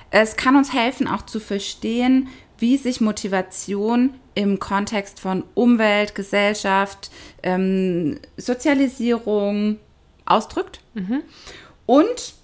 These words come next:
Speaker 1: eben dieser Faktor von dieser persönlichen Reife des Handelns.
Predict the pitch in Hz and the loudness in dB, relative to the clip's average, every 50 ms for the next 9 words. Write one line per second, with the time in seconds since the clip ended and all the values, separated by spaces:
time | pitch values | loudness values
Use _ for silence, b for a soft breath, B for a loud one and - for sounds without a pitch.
0 | _ _ _ _ _ _ _ _ - 202 240 240 226 247 247 247 240 - - - | _ _ _ _ _ _ _ _ 0 2 2 4 6 4 4 4 2 -4 -10 -6
1 | 202 226 214 208 208 202 202 196 196 - - - - - - - 202 190 196 - | -4 -2 0 2 2 4 4 4 2 0 -2 -4 -12 -18 -6 -4 -2 -2 -2 -4
2 | - 226 202 190 190 190 - - 196 196 190 196 196 185 180 - - 190 180 - | -4 0 2 2 2 0 -2 -4 -4 -4 -4 -2 -2 -4 -4 -4 -4 -6 -6 -4
3 | 180 180 185 185 180 180 185 - - - 175 170 170 165 - - - - 156 151 | -4 -4 -2 -2 -2 -4 -6 -8 -8 -8 -6 -6 -4 -6 -8 -10 -8 -6 -4 -2
4 | 151 165 160 - - 151 156 156 151 - - _ _ _ _ _ _ - 156 156 | -2 -4 -6 -8 -6 -6 -4 -6 -6 -10 -16 _ _ _ _ _ _ -10 -10 -8
5 | - - - 156 156 156 156 147 151 156 151 - - - | -8 -6 -4 -2 -2 0 0 0 0 0 -2 -4 -8 -10